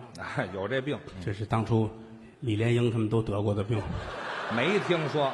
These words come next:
Speaker 1: 李莲英得咽炎呢。
Speaker 2: 咽完了发炎吗？
Speaker 1: <laughs> 这嗨，没有过啊。
Speaker 2: 前两天其实去做手术去了，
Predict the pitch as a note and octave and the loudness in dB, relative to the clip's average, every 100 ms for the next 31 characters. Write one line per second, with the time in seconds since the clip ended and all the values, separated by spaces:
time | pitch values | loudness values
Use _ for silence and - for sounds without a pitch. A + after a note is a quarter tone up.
0 | B2 B2+ C#3+ E3 A#3 C4+ C4+ E3+ D3+ D3+ | 0 0 4 6 6 6 6 6 4 4
1 | D3 C3+ A#2 A2+ A2+ F#2+ - - D3+ D3 | 4 2 0 0 -2 -4 -8 -2 4 6
2 | C#3 C#3+ C3 C#3+ C#3 C3 C#3+ - - - | 6 4 4 4 6 6 6 4 -6 0
3 | B3 - G#3 - - - - - - - | 2 2 0 0 -4 -8 -8 -8 -10 -10
4 | - - - - D#3 A#3+ C#3+ A2 C#3 F3 | -10 -12 -12 -2 4 4 4 2 4 4
5 | - D#3+ E3 - - - - - - G3+ | 4 4 4 2 -10 -16 -18 -2 4 6
6 | F3+ F3+ G3+ G3+ G#3 - F#3 A#3+ - A2+ | 8 6 6 4 2 0 4 4 6 4
7 | A2+ C3+ A#2 G2+ | 6 4 6 2